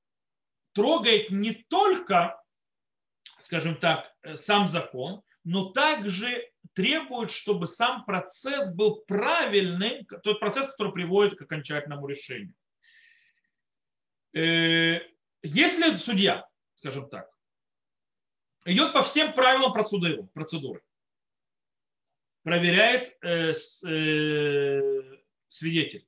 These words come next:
проверяет, э,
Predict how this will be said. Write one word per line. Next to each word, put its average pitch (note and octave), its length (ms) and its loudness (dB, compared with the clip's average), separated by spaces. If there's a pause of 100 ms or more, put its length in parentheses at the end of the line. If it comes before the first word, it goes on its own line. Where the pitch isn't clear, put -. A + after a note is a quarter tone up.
(1700)
проверяет, F3 800 4
э, F#3 240 -2